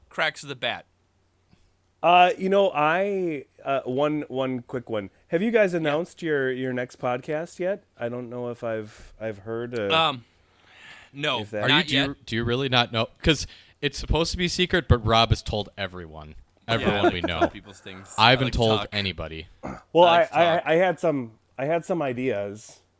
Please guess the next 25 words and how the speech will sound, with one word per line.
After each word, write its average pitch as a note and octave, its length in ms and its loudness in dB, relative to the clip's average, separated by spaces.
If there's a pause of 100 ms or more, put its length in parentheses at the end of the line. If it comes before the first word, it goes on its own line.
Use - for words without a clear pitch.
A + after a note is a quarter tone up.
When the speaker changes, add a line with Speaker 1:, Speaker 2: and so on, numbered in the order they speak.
(320)
Speaker 2:
um, G2+ 500 -8
Speaker 1:
Okay. E3 220 -4
Speaker 2:
for G#2+ 200 -4
once. G2 640 -10
If, G#2+ 400 -10
uh, G2+ 200 -4
Speaker 3:
Can C3+ 80 -2
I C3 120 2
be B2+ 220 2
a A#2+ 100 2
little A#2 160 -2
transparent A2+ 540 -4
about B2+ 200 -4
something? C3+ 400 -8 (640)
If - 180 -6
I A2+ 100 4
like A#2 240 0
any A2 140 0
Speaker 1:
Yes. G#2 80 -4
Speaker 3:
of G2+ 40 -10
your G2+ 220 -2
ideas G2 300 -4
better, F2+ 320 -4
I'm F2+ 160 -6
gonna F2 220 -12